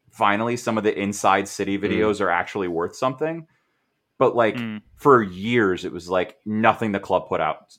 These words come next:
Speaker 1: matters. And I think Todd's perspective is that's insane because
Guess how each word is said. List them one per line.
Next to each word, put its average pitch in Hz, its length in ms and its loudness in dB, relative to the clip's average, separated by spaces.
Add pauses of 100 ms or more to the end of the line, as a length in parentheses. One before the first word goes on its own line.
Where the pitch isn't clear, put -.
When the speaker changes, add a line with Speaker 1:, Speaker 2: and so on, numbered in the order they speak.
Speaker 1:
matters. 78 540 -6
And 107 100 0
I 104 60 0
think 113 200 -4
Todd's 110 360 2
perspective 98 520 -2
is 90 200 -4 (260)
that's 95 300 2
insane 98 640 -6
because 104 480 -8